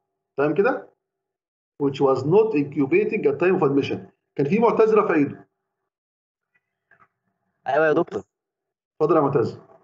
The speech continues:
Speaker 2: يا دكتور، أنا كنت أسألك بس عن الفرق بين التيبيكال والاتيبيكال والاسبيريشن
Speaker 1: هنقول يا
Speaker 2: بتاع
Speaker 1: سيدي
Speaker 2: ال-
Speaker 1: ما تزعلش، ما تزعلش على رزقك.
Speaker 2: لا، لا، عادي.
Speaker 1: ربنا سبحانه وتعالى قال إيه؟ قال ثمانية أزواج، صح؟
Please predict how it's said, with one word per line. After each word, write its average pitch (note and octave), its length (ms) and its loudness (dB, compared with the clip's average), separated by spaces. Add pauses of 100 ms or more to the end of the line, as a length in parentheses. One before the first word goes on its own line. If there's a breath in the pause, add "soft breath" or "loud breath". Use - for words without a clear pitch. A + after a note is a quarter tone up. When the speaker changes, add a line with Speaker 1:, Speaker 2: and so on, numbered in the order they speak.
(280)
Speaker 2:
يا A#2+ 60 -6
دكتور، F3 320 -4
أنا D3 100 -8
كنت - 160 -16
أسألك D3+ 360 -12
بس D#3+ 200 -12
عن C3+ 120 -6
الفرق D#3 360 -6
بين C3 180 -10
التيبيكال D3+ 500 -10
والاتيبيكال D3 680 -6
والاسبيريشن A#2+ 840 -4 (180)
Speaker 1:
هنقول A3+ 120 0
يا G3 60 4
Speaker 2:
بتاع - 120 0
Speaker 1:
سيدي - 200 0
Speaker 2:
ال- F#3 60 -8
Speaker 1:
ما E3 60 -16
تزعلش، D#3 600 0 (760)
ما F#3 100 -2
تزعلش A3 420 2
على G3+ 160 2
رزقك. G3+ 240 -4 (920)
Speaker 2:
لا، D#3 120 -2
لا، C3+ 80 -4
عادي. B2+ 300 0
Speaker 1:
ربنا C#3+ 160 -2
سبحانه E3+ 220 0
وتعالى F#3 220 4
قال F3+ 100 0
إيه؟ F3+ 420 -4 (360)
قال G3 400 2
ثمانية D#3 840 0
أزواج، C#3 580 0 (260)
صح؟ - 280 -2